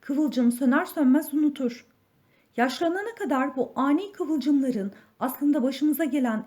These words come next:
en asil, en derin şey olduğunu, gençliğimizin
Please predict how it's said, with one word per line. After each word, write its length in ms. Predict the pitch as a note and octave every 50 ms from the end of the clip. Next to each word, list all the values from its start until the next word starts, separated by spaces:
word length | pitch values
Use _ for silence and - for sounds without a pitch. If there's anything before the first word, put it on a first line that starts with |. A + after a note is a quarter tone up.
| - -
en 220 | B3+ D#4 F4+ - -
asil, 380 | - A#3+ B3 - - G#3+ F#3 F#3 - - _
en 220 | - C4 D#4+ F4+ E4
derin 240 | D4+ C#4+ - B3 A#3+
şey 260 | A#3+ - C#4+ C#4+ D#4+
olduğunu, 580 | F4 E4+ D#4+ B3+ E4+ E4+ E4+ E4 E4+ E4+ D#4 - _ _ _ _ _ _ _
gençliğimizin 840 | - B3 C4 C4 B3+ - - C4+ C4+ B3+ B3 A#3+ - G#3 G3+ -